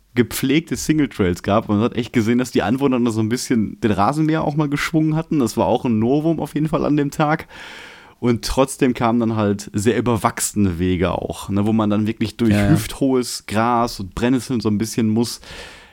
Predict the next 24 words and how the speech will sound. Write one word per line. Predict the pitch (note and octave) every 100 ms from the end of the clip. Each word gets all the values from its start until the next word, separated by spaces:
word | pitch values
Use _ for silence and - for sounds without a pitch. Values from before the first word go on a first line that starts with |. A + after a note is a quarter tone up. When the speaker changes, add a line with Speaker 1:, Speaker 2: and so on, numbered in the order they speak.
| _
Speaker 1:
Das | - G2+
ist | D#3
nicht | E3 -
besonders | C3+ C3 A#2
schlimm, | - - D#3 A#3 C4 -
aber | - A#2+ E3 F3+ A#2+
wie | B2
wir | A2+
dann | A2
auch | - A#2
am | A#2 A2
Abend | A2 F#2+ C#3+ E3 -
<laughs> | -
gelernt | A#2 G#2+ G2+ B2+ D3+
haben, | B2+ B2+ A#2+ A2
Speaker 2:
<laughs> |
Speaker 1:
ist | - B2+
man | C3+ A2
da | A2 A2
relativ | - A2+ A#2+ A#2+ C3 -
anfällig, | G2+ C#3 - A#2+ A2+ A2 - - - - - -
äh, | - G2+
für | -
Zecken. | F2 - A#2+ - D#3+ -